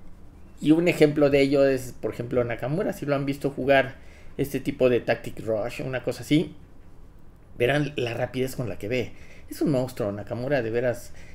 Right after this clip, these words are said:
Es increíble que lo bien que calcula, lo bien que, que ve, lo que analiza, vamos, todo el día está en el ajedrez,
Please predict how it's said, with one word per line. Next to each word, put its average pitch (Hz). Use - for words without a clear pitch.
Es -
increíble 160
que -
lo 120
bien 143
que -
calcula, 113
lo 104
bien 127
que, 120
que 110
ve, 131
lo 110
que 104
analiza, 113
vamos, -
todo 110
el -
día 117
está -
en 117
el 120
ajedrez, 160